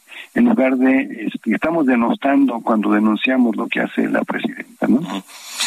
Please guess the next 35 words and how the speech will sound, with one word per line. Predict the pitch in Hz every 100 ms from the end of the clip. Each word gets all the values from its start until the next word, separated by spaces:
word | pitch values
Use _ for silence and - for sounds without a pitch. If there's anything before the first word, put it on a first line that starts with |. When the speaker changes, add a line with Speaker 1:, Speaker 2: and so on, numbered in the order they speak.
| -
Speaker 2:
¿El, | 143 123 147
el | 135 139 120
Senado | 123 143 147
podría | 110 107 120
hacer | 123 113 101
algo | 87 104 135 196
o | 180
simplemente | 147 139 131 131 127
también | 113 117 117
está | 120 - 117
maniatado | 113 104 104 117 117 117 -
y, |
y, | 101 107 107 104
y, | 107 104 -
y, | 95 107 - - - - - 107
y |
Rosario | 104 - 117 107 -
Piedra | 113 110
Ibarra | 107 110 107 110 110 -
podrá | 101 104
seguir | 107 113 110
haciendo | 110 113 107 107
lo | 98 90
que | -
ella | 110 110
considere | 107 98 - 101 113 110 104
necesario | 101 92 139 113 117
de | 98
acuerdo | 92 110 104
a | 98
su | 101
voluntad | 90 87 92 92 113 113 -
unipersonal | 117 107 98 110 101 101 101 107 110 131 - -
hasta | 92 - -
que | -